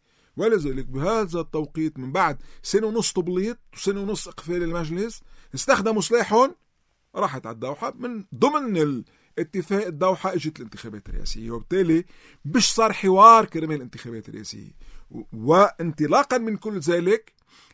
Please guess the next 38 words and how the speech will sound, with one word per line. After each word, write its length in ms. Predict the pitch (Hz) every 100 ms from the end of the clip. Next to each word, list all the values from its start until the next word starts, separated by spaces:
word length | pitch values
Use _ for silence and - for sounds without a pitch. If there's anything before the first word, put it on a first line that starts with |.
| -
المسار 600 | 185 180 160 190 202 143
الذي 320 | 151 151 147
يطرحه 380 | 185 196 160 147
الفريق 380 | 135 160 175 156
الآخر 420 | 165 180 151 151
هو 200 | 170 165
مسار 400 | 156 147 185 170
مرفوض 520 | 156 143 185 180 135
رفضا 400 | 165 160 160 175 170
تاما. 580 | 180 151 135 117 104 98 _ _ _ _ -
وعم 440 | 185 262 - 160
نقول 160 | 214 277
لهم 120 | 247
أكتر 300 | 226 - 220
من 120 | 190
هيك، 260 | 156 131 107
يعني، 120 | 120
عم 60 | 165
نروح 100 | 165
معهم 220 | 208 190
لقدام. 460 | 180 160 175 120 - _
يا 40 | -
حبيبي، 380 | 113 131 120 127
اللي 220 | 127 127
حابب 220 | 175 175
يروح 220 | 156 160
على 80 | 139
الحوار 420 | 135 127 113 104 - _ _ _
ويخالف 500 | - 127 - 160 143
الدستور 580 | 139 123 123 - 104 90 - - _ -
ويحاول 600 | 127 - 165 190 160 139
إنه 160 | 143
يكرس 440 | 135 160 151 147 131
عرف 240 | 151 139
جديد، 300 | 110 151 165
يروح 220 | 208 226 -
الله 160 | 165 180
معه. 240 | 165 127